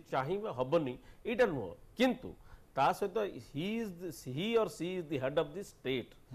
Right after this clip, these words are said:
head of the government, head of the state ଭିତରେ ଯୋଉ ସମନ୍ୱୟ ରହିବା କଥା, ସେ ବାବଦରେ ରଜନୀ ବାବୁ ଯୋଉଟା କହୁଛନ୍ତି, କିଛିଟା ଆମର ଗଣତାନ୍ତ୍ରିକ ପଦ୍ଧତିରେ ଆମ ଇତିହାସକୁ ଅବଲୋକନ କଲେ ଦେଖିବା, କିଛି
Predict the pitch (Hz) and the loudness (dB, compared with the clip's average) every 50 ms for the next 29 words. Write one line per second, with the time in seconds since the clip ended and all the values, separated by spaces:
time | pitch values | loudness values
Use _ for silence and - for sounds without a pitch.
0 | 120 - - - - - - - - - - - _ - _ _ _ _ _ - | -14 -14 -14 -20 -20 -20 -20 -20 -20 -20 -20 -20 _ -20 _ _ _ _ _ -4
1 | 135 147 165 208 220 208 202 240 208 165 185 190 208 226 233 233 226 - - - | -2 6 8 8 8 8 8 2 4 6 6 6 8 6 4 4 2 -8 -16 -20
2 | - - - - - - - 147 156 156 190 185 143 185 - - - 165 160 143 | -20 -20 -20 -20 -18 -6 0 0 4 4 4 4 2 0 -4 2 6 6 6 6
3 | 113 135 131 - 127 135 185 185 202 - - 156 147 147 139 143 165 208 233 226 | 4 -4 -2 -2 -2 -4 -2 -4 -6 -6 -4 -2 0 0 2 4 6 6 8 8
4 | 180 156 147 131 117 - 101 - - 160 214 - - - - - - - 165 165 | 8 8 8 6 4 0 -6 -6 -4 -4 -4 -4 -8 -20 -20 -20 -8 0 4 6
5 | 165 160 160 170 170 175 180 180 147 135 135 147 156 170 175 170 170 180 170 156 | 6 6 6 4 4 6 6 6 6 6 4 4 4 6 6 6 6 4 2 4
6 | 170 160 160 156 - - 131 156 175 165 170 147 127 107 147 190 - - - - | 4 6 4 4 2 2 2 2 4 2 2 0 0 -2 -8 -10 -12 -14 -20 -20
7 | - - - - - 202 196 - 254 233 254 254 254 240 - 165 175 202 226 226 | -20 -20 -16 -6 -4 -4 -2 0 -2 4 6 8 8 8 8 6 6 6 6 6
8 | 220 180 185 196 185 170 202 208 202 165 202 202 196 208 208 160 156 143 170 190 | 6 6 6 4 4 2 0 0 0 -2 -2 2 2 2 4 2 2 4 4 4
9 | 190 202 202 196 185 190 196 190 151 131 - 160 175 196 226 220 - - 208 185 | 6 6 6 6 6 6 6 4 2 2 4 4 8 8 6 6 6 4 4 4
10 | 175 190 190 180 180 202 202 202 185 165 196 196 170 165 160 - 214 202 170 147 | 6 6 2 4 2 2 0 0 2 2 0 0 2 0 0 2 4 6 6 6
11 | 156 - - - - - - - - 196 - - | 4 2 -6 -16 -20 -20 -18 -10 -8 -6 0 4